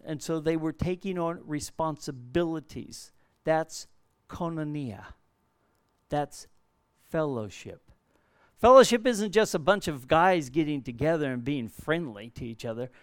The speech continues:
Fellowship is being a part of something to the point where the Bible says to bear one another's burdens,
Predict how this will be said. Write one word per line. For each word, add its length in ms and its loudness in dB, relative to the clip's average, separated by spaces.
Fellowship 640 4
is 380 0
being 240 -2
a 80 0
part 560 -2
of 120 -8
something 580 -8
to 120 -4
the 120 -6
point 400 -4
where 380 2
the 80 -2
Bible 380 4
says 420 -2
to 120 -4
bear 540 6
one 240 -2
another's 440 -4
burdens, 840 -10